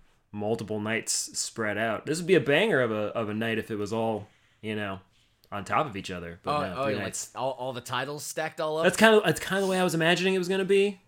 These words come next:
Speaker 1: but I forgot that, you know, if it's not a big show, they don't, uh,
Speaker 2: Yeah,
Speaker 1: they
Speaker 2: they,
Speaker 1: don't always
Speaker 2: uh,
Speaker 1: do one-nighters.
Speaker 2: they certainly didn't advertise it in any sort of confusing way that would have made you think that that's what was going to happen.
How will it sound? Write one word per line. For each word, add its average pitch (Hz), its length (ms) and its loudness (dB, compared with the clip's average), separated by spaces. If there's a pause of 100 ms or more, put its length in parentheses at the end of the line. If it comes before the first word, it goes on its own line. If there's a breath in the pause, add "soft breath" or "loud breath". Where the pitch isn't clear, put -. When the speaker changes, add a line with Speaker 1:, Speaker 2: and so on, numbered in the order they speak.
Speaker 1:
but 127 460 4 (220)
I 127 60 0
forgot 123 320 4
that, - 240 -4
you 110 80 -2
know, 101 140 -2
if 95 80 -10
it's - 100 -10
not 107 140 -2
a - 20 -6
big 101 180 -2
show, 104 160 -4
they 95 140 -4
don't, 95 340 -6
uh, 92 280 -6
Speaker 2:
Yeah, 175 180 2
Speaker 1:
they 165 140 2
Speaker 2:
they, 170 80 2
Speaker 1:
don't 160 80 2
always 139 160 0
Speaker 2:
uh, 120 40 -6
Speaker 1:
do 113 120 -2
one-nighters. 98 680 -4 (300)
Speaker 2:
they 165 140 -2
certainly 208 580 2
didn't 147 320 -8
advertise 135 680 6
it 120 140 -4
in 120 100 -4
any 127 200 -6
sort 131 220 -4
of 120 120 -8
confusing 131 580 -8
way 127 160 -2
that 123 220 -6
would 139 160 -4
have 127 80 -8
made 131 180 -6
you 117 100 -10
think 233 300 -2
that 139 160 -8
that's 104 220 -10
what 90 200 -14
was 95 140 -18
going 101 240 -10
to 95 60 -12
happen. 104 400 -8